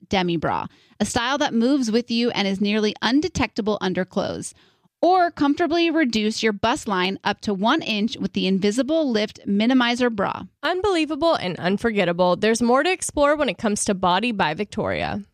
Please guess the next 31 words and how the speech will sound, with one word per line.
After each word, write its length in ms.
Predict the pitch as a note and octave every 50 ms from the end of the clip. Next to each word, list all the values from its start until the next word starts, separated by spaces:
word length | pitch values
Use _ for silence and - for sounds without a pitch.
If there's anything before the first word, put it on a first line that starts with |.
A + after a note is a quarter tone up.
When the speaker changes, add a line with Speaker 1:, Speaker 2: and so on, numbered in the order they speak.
| _ -
Speaker 1:
Available 540 | A3+ G#3 A3+ B3 C4+ C#4+ D4+ C#4 D#4 D#4+ -
in 180 | - A3+ G3+
cups 440 | - - - A#3 A#3+ - - - - _ -
A 260 | A#3 A3+ A#3 C4+ E4 F4
through 240 | - - A3+ G3+ G3
G 380 | F3+ - - G#3 G#3+ A#3+ C#4+ - -
and 220 | - G3 G3 G#3 G3+
bands 400 | - G#3 G3+ G3 F#3+ G3+ G3 - - _
thirty 320 | A3+ G#3+ G#3+ A3 B3+ C#4+ -
to 120 | - F#3+
forty-four. 640 | - - G3 G3+ G3 G3 G3 - - - - - - -
That's 240 | - - - - - - _ _ _ -
forty-three 640 | C4+ C#4+ D4 D#4 C#4 D#4 D4+ - B3 B3+ B3 B3+
sizes 560 | B3+ - A3 F#3+ F#3+ F#3+ G3+ F3+ F#3 F#3+ F#3 -
in 160 | - F#3 F3+
twenty-two 600 | - - - F3 F3+ - - A#3 - - F#3+ F#3+
styles. 540 | - - G3 - C3+ - - - - - - _ _ _ _
Speaker 2:
Shop 280 | - - D#4+ E4 F#4+ F4+
now 280 | D#4+ D#4+ D4+ D#4 D4+
at 160 | C4+ C4 A3
your 160 | F#3+ G3 G3 G3
nearest 480 | G3 G3 F#3+ F#3+ G#3 B3 D4 - -
Victoria's 460 | - G#3 G3+ - A3+ G#3 G3+ G3+ G#3
Secret 320 | - - G#3 - A3 G3+ G3+
store 440 | - - - D4 D#4 E4+ F4+ E4+ - -
and 220 | C4 C#4+ D#4+ E4+ E4
online 400 | D#4+ D#4 D4+ D4 D#4 F4+ F#4+ -
at 200 | - - G3 G3
victoriassecret 1040 | F#3+ F#3+ - - A#3 A#3+ C4 C#4+ D#4+ D#4+ - - C#4 B3 - - C#4+ A#3 - G3+
dot 240 | - E3+ C3+ F#3 -
com. 420 | - - - - - - F3+ G3+